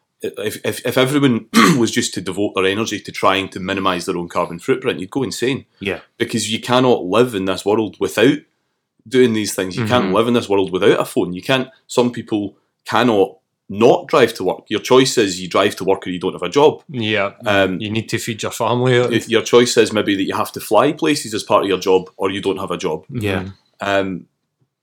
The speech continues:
Speaker 1: you know, we, we can talk about a plant-based diet, but there's some, there's a lot of people who are not able to do that, or
Speaker 2: Of course.
Speaker 1: simply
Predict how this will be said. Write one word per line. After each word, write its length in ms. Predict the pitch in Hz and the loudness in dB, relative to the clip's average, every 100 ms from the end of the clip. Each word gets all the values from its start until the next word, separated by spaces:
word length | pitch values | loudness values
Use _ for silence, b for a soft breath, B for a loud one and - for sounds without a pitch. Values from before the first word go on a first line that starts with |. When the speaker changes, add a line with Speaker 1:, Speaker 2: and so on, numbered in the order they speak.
| _ _ _ - | _ _ _ -4
Speaker 1:
you 120 | 120 | 0
know, 100 | 107 | 2
we, 240 | 98 95 82 | 0 -2 -4
we 120 | 98 | -8
can 140 | 104 | -4
talk 180 | 107 110 | -2 0
about 120 | 92 | 0
a 40 | - | -2
plant-based 440 | 98 95 95 87 | -2 -2 -4 -2
diet, 300 | 92 120 113 | 0 2 2
but 120 | - 92 | 0 -4
there's 180 | 92 | -2
some, 300 | - 101 92 87 | -2 -4 -4 -4
there's 160 | 90 | -2
a 40 | 92 | 0
lot 160 | 95 | 0
of 60 | - | -2
people 200 | 92 92 | -8 -8
who 60 | 90 | -6
are 40 | |
not 200 | 92 87 | -4 -6
able 180 | 90 - | -8 -12
to 100 | 85 | -2
do 160 | 120 | 2
that, 200 | 147 - - | 4 2 4
or 200 | 107 98 | 4 4
Speaker 2:
Of 40 | |
course. 240 | 101 131 | -2 -8
Speaker 1:
simply 580 | - 123 156 - 95 87 | -2 0 0 0 0 -2